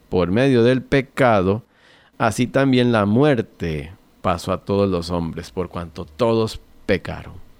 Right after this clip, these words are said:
¿Cómo estábamos sin Dios? ¿Cómo venimos al mundo? Muertos. Efesios dos, uno al seis lo deja más claro.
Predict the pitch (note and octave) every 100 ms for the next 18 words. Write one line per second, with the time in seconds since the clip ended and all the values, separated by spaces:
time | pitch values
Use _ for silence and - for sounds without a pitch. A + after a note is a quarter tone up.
0 | - _ _ - G2+ G2+ A#2 A2+ B2 A#2+
1 | B2 B2 C3 - _ _ _ _ _ _
2 | _ - F2+ G#2+ G#2+ A2 A2 G#2 G#2 A2+
3 | G#2+ G2+ - - - A2 G#2+ G#2+ G#2 -
4 | D#2+ - - F#2+ B2+ A#2 C3+ A2+ C3 C3
5 | B2+ A#2+ G#2+ C#3+ C3+ G2+ - - _ _
6 | _ _ _ - G2+ G#2 A#2+ B2 A2+ -
7 | C3 D3+ G2+